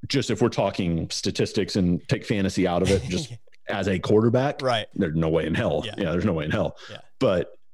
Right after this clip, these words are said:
Speaker 1: you know, for our conversation right now, like, it's, I have him in a league that I won in that I'll probably start again next week.
Speaker 2: Yeah.
Speaker 1: Because I don't know if anybody's gonna figure him out until next year.
Speaker 2: Right.
Speaker 1: You know?
Speaker 2: Yeah, no, that's, I, I think that's the case for sure.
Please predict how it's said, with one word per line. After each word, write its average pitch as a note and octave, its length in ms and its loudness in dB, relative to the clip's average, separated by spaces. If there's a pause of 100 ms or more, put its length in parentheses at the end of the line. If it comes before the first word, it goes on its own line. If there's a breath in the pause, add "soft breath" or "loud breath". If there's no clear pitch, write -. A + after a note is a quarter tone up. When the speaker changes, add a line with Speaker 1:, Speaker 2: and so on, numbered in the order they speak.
(120)
Speaker 1:
you B2 80 2
know, - 180 -4 (100)
for B2+ 160 4
our A#2 400 4 (120)
conversation G2 580 0
right F2 160 -2
now, F#2 420 -2 (520 loud breath)
like, G2 140 -2
it's, - 540 -4 (920)
I G2 140 -2
have A2+ 160 -2
him A2 160 6
in G#2+ 80 2
a G#2 140 4
league G2+ 340 2
that G#2+ 100 2
I G2 100 4
won G2 260 4
in F#2+ 140 4
that F#2+ 100 4
I'll F#2+ 60 2
probably G2 220 2
start F#2+ 260 2
again G2+ 180 2
next A2 240 0
week. C3+ 140 0
Speaker 2:
Yeah. A#2 160 -2 (440)
Speaker 1:
Because F#2+ 520 0 (600 soft breath)
I G2 100 -4
don't G2 100 0
know G2 80 4
if F#2 100 -2
anybody's G2 320 2
gonna G2+ 140 2
figure G2 240 0
him F#2 100 2
out A#2 160 0
until F#2+ 160 -2
next G#2+ 280 -2
year. E2 200 -2 (120)
Speaker 2:
Right. B2+ 300 -2
Speaker 1:
You D#3+ 60 0
know? E3+ 100 2
Speaker 2:
Yeah, G#3+ 120 4
no, G3+ 180 2
that's, D#3 340 -2
I, D3+ 240 -2
I C#3+ 80 -2
think D#3 220 -6
that's C#3+ 220 -2
the C#3 100 -8
case D3 320 -4
for C3 120 -8
sure. C#3+ 360 -6